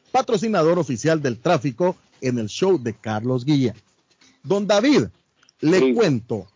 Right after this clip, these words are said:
Speaker 1: el
Speaker 2: Sí, señor.
Speaker 1: C E O de Snapchat, usted conoce esa red social, Snapchat,
Speaker 2: Sí, claro. Sí,
Speaker 1: muy
Speaker 2: sí.
Speaker 1: famosa entre los jovencitos que les gusta
Speaker 2: Sí.
Speaker 1: mucho.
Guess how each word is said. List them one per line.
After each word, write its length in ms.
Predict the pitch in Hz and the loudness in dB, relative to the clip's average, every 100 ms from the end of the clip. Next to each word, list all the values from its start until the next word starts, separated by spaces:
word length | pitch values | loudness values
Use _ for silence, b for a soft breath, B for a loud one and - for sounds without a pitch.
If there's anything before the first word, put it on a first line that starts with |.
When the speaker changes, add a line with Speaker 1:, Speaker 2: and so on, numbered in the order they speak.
| _ | _
Speaker 1:
el 220 | 180 190 196 | -2 -2 0
Speaker 2:
Sí, 60 | |
señor. 240 | 156 131 - | -2 -2 -4
Speaker 1:
C 220 | - 262 269 247 | -8 -4 -2 2
E 60 | |
O 320 | 175 190 233 - _ _ | 4 4 2 -4 _ _
de 280 | 131 175 147 | -2 0 0
Snapchat, 680 | - 170 196 - 147 131 156 - _ _ | -2 -2 -4 -4 -2 -2 -4 -12 _ _
usted 220 | - 165 | -8 -4
conoce 240 | 156 151 147 | 0 0 0
esa 160 | 135 | -2
red 160 | 123 127 | -2 -2
social, 400 | 139 117 120 123 | -4 -6 -6 -6
Snapchat, 400 | 127 135 - 123 | -4 -6 -4 -4
Speaker 2:
Sí, 80 | 101 | -2
claro. 420 | 101 95 92 - _ | 0 0 0 -8 _
Sí, 60 | - | -6
Speaker 1:
muy 120 | 135 | -4
Speaker 2:
sí. 60 | 127 | -2
Speaker 1:
famosa 560 | 160 147 131 120 147 | 0 0 -2 0 0
entre 200 | 139 135 | 0 0
los 140 | 135 117 | 0 2
jovencitos 760 | 143 151 147 147 117 131 135 | 2 2 0 -2 -2 -2 -4
que 120 | - | -4
les 120 | 120 98 | -4 -4
gusta 260 | 107 151 | -6 -4
Speaker 2:
Sí. 40 | 139 | -2
Speaker 1:
mucho. 380 | 107 82 131 | -4 -6 -8